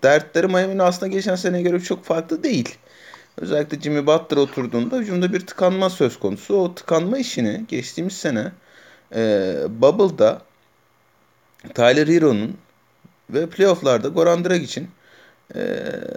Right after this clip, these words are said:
anormal performanslarıyla aşmışlardı. Anormal derken yani hani Tyler Hero o seviyeye bir daha yanına yaklaşamadığı için, hani belki çok arada bir maç maç olabilir ama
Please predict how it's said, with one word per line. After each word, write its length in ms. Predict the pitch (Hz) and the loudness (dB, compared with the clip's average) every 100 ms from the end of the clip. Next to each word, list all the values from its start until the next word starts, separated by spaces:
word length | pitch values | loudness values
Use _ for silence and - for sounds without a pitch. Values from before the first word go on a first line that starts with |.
| - - | -12 -6
anormal 420 | 151 160 180 226 | -2 0 0 0
performanslarıyla 880 | 226 190 185 185 185 180 185 180 151 | 4 4 4 2 2 2 2 4 2
aşmışlardı. 560 | 120 - - 104 82 90 | 0 -6 -4 -4 -2 -2
Anormal 460 | 117 147 175 185 | 0 0 0 0
derken 320 | 240 233 135 | 0 0 -2
yani 260 | 110 120 123 | -2 -2 -2
hani 260 | 139 135 117 - - - - | -2 -4 -8 -14 -20 -20 -4
Tyler 280 | 131 135 147 | 2 4 4
Hero 280 | 165 165 160 | 4 4 6
o 200 | 139 156 | 4 2
seviyeye 600 | 175 160 160 160 156 135 | 0 2 2 2 -2 -2
bir 80 | |
daha 160 | 156 151 | 2 2
yanına 320 | 127 123 156 | 2 0 2
yaklaşamadığı 680 | 226 185 135 127 117 110 95 | 2 2 0 0 0 -2 -6
için, 320 | 90 - - _ - | -10 -14 -16 _ -16
hani 240 | - 120 | -14 -10
belki 360 | - - - - - | -8 -8 -14 -18 -12
çok 300 | - 196 165 | -6 -4 0
arada 280 | - 147 135 | 2 2 0
bir 80 | 123 | -2
maç 300 | 123 120 - | -4 -4 -6
maç 180 | 113 | -6
olabilir 360 | 120 113 113 180 | -6 -6 -6 -6
ama 280 | 233 139 | -4 -4